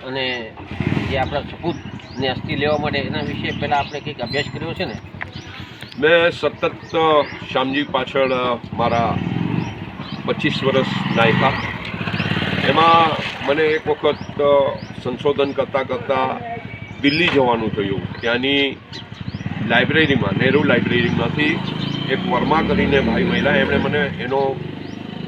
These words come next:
Speaker 2: જે શ્યામજીનો, અ, ફ્રેન્ચમાં જે વારસ હતો, એ જે પત્ર હતો, વારસની જે કોપી હતી, એ મને મળી.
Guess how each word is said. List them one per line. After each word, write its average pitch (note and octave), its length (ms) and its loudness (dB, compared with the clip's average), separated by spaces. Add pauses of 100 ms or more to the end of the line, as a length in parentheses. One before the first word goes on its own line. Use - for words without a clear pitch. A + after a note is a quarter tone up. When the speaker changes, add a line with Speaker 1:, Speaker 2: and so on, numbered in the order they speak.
(120)
Speaker 2:
જે B2 320 2 (240)
શ્યામજીનો, C#3+ 760 2 (1000)
અ, G2+ 240 -2 (120)
ફ્રેન્ચમાં D3+ 880 4 (500)
જે B2 320 4
વારસ B2+ 520 2
હતો, A2 400 2
એ A2+ 200 0
જે G#2+ 140 -4
પત્ર G#2 320 -6
હતો, G#2 500 0
વારસની A#2 600 -2
જે A2+ 180 -2
કોપી B2+ 400 2
હતી, A2+ 200 0
એ - 20 -4
મને A2+ 200 -2
મળી. A2 400 0